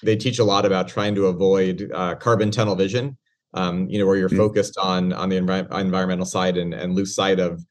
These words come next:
Speaker 1: how interconnected a lot of these other dimensions are. So I, I think trying to just, again, deliberately think through that in the, in the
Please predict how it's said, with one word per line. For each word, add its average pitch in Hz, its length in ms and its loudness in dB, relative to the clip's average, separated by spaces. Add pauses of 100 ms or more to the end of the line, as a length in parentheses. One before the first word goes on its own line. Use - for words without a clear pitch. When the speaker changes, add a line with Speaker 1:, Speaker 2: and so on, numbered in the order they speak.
(200)
Speaker 1:
how 127 160 4
interconnected 113 560 2
a 95 60 2
lot 90 180 2
of 95 40 0
these 90 100 -2
other 92 160 2
dimensions 87 500 -4
are. 87 380 -2 (260)
So 98 160 4
I, 90 220 2
I 92 100 0
think 92 320 -4
trying 123 300 0
to 113 80 4
just, 104 240 0
again, 95 260 2
deliberately 92 520 0
think 95 280 -6
through 101 240 -2
that 90 340 -2
in 95 200 -2
the, 85 340 -4
in 90 120 -4
the 82 300 -6